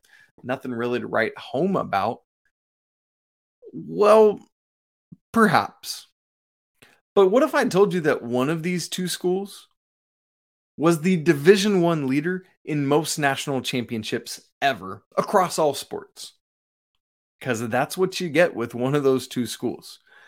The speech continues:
There are three teams in Division One that have more than a hundred N C A A national titles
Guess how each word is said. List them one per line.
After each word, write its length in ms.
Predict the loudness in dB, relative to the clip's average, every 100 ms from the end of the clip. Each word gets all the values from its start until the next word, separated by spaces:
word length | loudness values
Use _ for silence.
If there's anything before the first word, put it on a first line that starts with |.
| -20 _
There 160 | 2 4
are 100 | 0
three 400 | -4 -2 0 -2
teams 480 | -4 -2 0 -2
in 380 | -6 -4 -2 0
Division 420 | 0 0 -2 -2
One 360 | -2 -4 -6 -12 -18 _
that 120 | -6 -2
have 240 | -2 0
more 440 | -2 2 2 2
than 240 | 2 -2 -4
a 80 | -8
hundred 600 | -6 -4 -2 0 0 -2 -10 _
N 120 | -6 -4
C 260 | 0 0
A 180 | 0 -2
A 180 | -4 -4
national 480 | -2 -4 -6 -8 -8
titles 680 | -6 -4 -4 -8 -10 -14